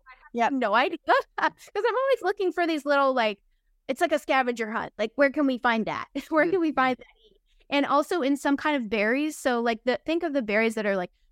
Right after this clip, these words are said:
Speaker 1: very high in antioxidants. So, like, blackberries, raspberries, they actually have naturally occurring vitamin E as well. So it's kind of, they're, like, s-, you know, in little small amounts. But if you think about it as a whole,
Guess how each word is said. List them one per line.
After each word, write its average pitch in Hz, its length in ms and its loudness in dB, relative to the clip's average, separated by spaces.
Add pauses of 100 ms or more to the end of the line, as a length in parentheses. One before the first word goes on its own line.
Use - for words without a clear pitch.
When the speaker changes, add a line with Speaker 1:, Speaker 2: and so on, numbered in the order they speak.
(100)
Speaker 1:
very 240 280 2
high 233 280 0
in 220 140 -2
antioxidants. - 800 -6
So, 233 200 0
like, 220 240 -2
blackberries, 196 880 -4
raspberries, 208 640 0
they 220 220 -2
actually 240 380 -2
have 247 180 0
naturally 214 480 -2
occurring 202 540 -4 (240)
vitamin 208 400 0
E 196 180 -4
as 196 220 -4
well. 311 400 0
So 254 200 0
it's 247 140 -2
kind 294 180 -2
of, 302 60 0
they're, 349 140 -2
like, 359 160 0
s-, - 240 -20 (100)
you 302 140 0
know, 269 120 4
in 277 240 0
little 330 240 -2
small 311 340 0
amounts. 254 460 0 (320)
But 269 120 -12
if - 100 -18
you 294 80 -2
think 330 240 -2
about 233 300 2
it 262 260 -2
as 247 160 2
a 240 80 2
whole, 269 420 -2